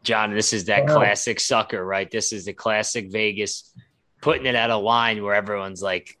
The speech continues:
Speaker 1: "Of course Dallas is gonna cover this. Come on, it's
Speaker 2: Yeah.
Speaker 1: gonna be a close game." And so public's gonna hammer, hammer, hammer. And, uh, and, and let's keep an eye on late here Sunday. Uh,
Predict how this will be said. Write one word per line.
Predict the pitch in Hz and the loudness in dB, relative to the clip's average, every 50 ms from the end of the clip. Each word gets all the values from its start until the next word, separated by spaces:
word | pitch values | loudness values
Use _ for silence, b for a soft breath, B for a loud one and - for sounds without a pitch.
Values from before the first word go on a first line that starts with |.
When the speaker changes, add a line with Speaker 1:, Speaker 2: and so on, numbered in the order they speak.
| _ _ - | _ _ 4
Speaker 1:
"Of | 107 98 90 - | 4 4 4 2
course | - - 127 120 110 92 - | -2 2 4 4 4 4 2
Dallas | - 110 98 92 90 87 85 - - | 2 2 2 4 4 2 2 0 -2
is | 90 85 | -6 -6
gonna | 78 92 85 85 | -6 -4 -4 -4
cover | - - - 92 85 78 82 80 | -4 0 0 0 2 2 0 -2
this. | 82 92 98 82 82 - - - - - - | 0 2 2 2 2 0 -2 -2 -4 -6 -4
Come | - 110 113 | -4 -2 2
on, | 110 101 95 110 | 2 4 4 6
it's | 113 113 113 | 4 4 2
Speaker 2:
Yeah. | 117 117 | 2 -2
Speaker 1:
gonna | - 87 | -2 -2
be | 90 90 87 | -4 -4 -4
a | 85 | -4
close | - 95 92 92 - | -4 -4 -4 -4 -4
game." | - 131 113 101 90 | -2 -2 -2 -2 -2
And | 87 82 | -6 -8
so | - - 87 85 - _ _ b b b b b _ - | -6 -6 -6 -8 -8 _ _ b b b b b _ 0
public's | - 113 101 101 110 95 - | 2 2 2 2 0 0 0
gonna | - 104 95 92 | 0 0 0 0
hammer, | - 95 95 95 98 101 98 | 0 0 0 2 2 0 0
hammer, | 95 98 101 101 101 101 98 | 0 -2 -2 -2 -2 -2 0
hammer. | 110 113 110 107 104 101 95 92 - _ b b b b b b b _ _ _ | 0 0 0 0 -2 -2 -4 -4 -6 _ b b b b b b b _ _ _
And, | - 92 95 98 92 92 87 92 | -6 -4 -4 -4 -4 -6 -6 -4
uh, | 90 90 90 90 - - | -2 0 0 -2 -2 -4
and, | 101 98 90 - | -8 -8 -8 -6
and | - 101 95 92 | -6 -6 -4 -4
let's | 95 95 - - | -6 -6 -6 -4
keep | - 147 - 117 | -2 -2 0 0
an | 107 | 0
eye | 107 107 113 120 120 113 | 2 2 4 4 4 4
on | 104 101 101 95 92 90 | 4 2 2 0 -2 -4
late | 92 104 110 113 113 107 | -2 0 0 0 -2 -6
here | 101 104 101 98 95 92 | -6 -6 -4 -4 -2 -2
Sunday. | 87 - - 110 107 110 110 101 98 92 90 87 85 82 - _ _ _ _ _ _ _ _ _ _ _ | -4 -2 -2 0 0 -2 -2 -4 -4 -4 -2 -4 -4 -8 -12 _ _ _ _ _ _ _ _ _ _ _
Uh, | - | -8